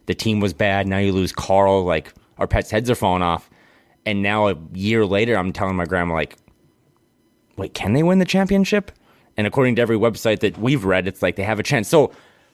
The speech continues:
big picture, whatever, bring it all, bring it all back. This team is really good. Uh, I understand the scar tissue. I understand their history, uh, all the times they've let us down. But I don't know how much longer you can wait to kind of jump on the bandwagon.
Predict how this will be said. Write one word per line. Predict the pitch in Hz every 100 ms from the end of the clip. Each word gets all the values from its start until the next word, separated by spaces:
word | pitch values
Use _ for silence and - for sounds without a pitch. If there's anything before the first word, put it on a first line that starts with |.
| _
big | 196 190 196
picture, | 175 - 170
whatever, | 147 147 147 151
bring | 120 139
it | 139
all, | 131 127 113
bring | - 123 127
it | 117
all | 110
back. | 110 107 - - -
This | 104 135 139
team | - 151 156 139
is | 101
really | 92 101 92 95
good. | 80 82 65 - _ _ _ -
Uh, | 98 87 87 - -
I | 104 110
understand | 120 110 - 110 104
the | 92
scar | 113 110
tissue. | 113 101 104
I |
understand | 98 92 - 95 92
their | 80
history, | 120 113 - 104 101 92 _ _ _ -
uh, | 90 87 85 -
all | 104
the | 113
times | - 110 101
they've | 101 90
let | 104
us | 95
down. | - 95 101 110
But | 90 90 - _ _ _ _ _ _ _ -
I | 113
don't | 147 151
know | 143 120
how | 127
much | 123 -
longer | 120 113 110
you | 107
can | 101 98 90
wait | 98 98 - -
to | -
kind | 104
of | 87
jump | 101 95
on | 95 95
the |
bandwagon. | 85 90 98 113 127